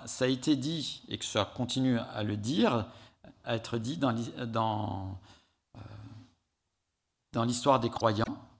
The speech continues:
hein, euh, ce texte ne dit pas que faire du bien sauve. L'évangile social n'existe pas. Hein.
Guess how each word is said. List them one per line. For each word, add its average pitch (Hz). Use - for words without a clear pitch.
hein, 104
euh, 101
ce -
texte 185
ne 135
dit 117
pas 160
que 123
faire 127
du 117
bien 107
sauve. 101
L'évangile 156
social 139
n'existe 123
pas. -
Hein. 110